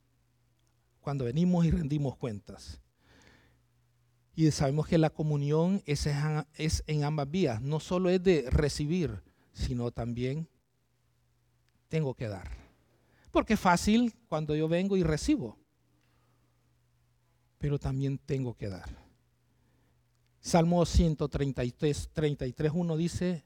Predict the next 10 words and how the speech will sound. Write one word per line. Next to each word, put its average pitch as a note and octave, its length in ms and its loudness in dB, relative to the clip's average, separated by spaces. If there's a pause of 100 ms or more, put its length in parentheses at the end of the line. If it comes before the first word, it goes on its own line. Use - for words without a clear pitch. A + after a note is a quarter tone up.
(120)
"Mirad D#3 540 2 (880)
cuán E3 260 4
bueno G#3 400 6
y F#3 80 2
cuán A#3 400 6
delicioso A3 760 8
es G3 160 6
habitar G#3 460 6
los G#3 220 6
hermanos G3 500 4